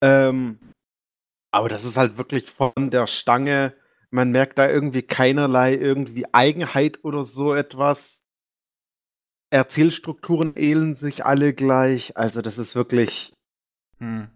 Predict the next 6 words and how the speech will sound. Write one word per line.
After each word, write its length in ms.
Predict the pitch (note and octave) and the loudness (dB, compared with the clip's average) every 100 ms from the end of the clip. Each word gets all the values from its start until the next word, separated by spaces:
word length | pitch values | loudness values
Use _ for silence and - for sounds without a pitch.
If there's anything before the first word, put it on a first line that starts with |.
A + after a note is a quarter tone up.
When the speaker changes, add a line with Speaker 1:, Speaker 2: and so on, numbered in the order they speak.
| - | -2
Speaker 1:
ja, 380 | G#2 G2+ G2 - - | 4 4 2 -4 -4
für, 200 | - C#3+ | 4 4
für 200 | - E3+ | 4 -2
Fans, 560 | - D3 C#3 C#3+ C#3 - | 0 2 4 4 -2 -2
aber 600 | A2 B2 A#2+ A#2+ - _ _ _ _ _ _ _ _ _ _ _ _ _ | 0 2 2 0 -2 _ _ _ _ _ _ _ _ _ _ _ _ _
naja. 300 | B2 A#2+ G#2 | 2 4 2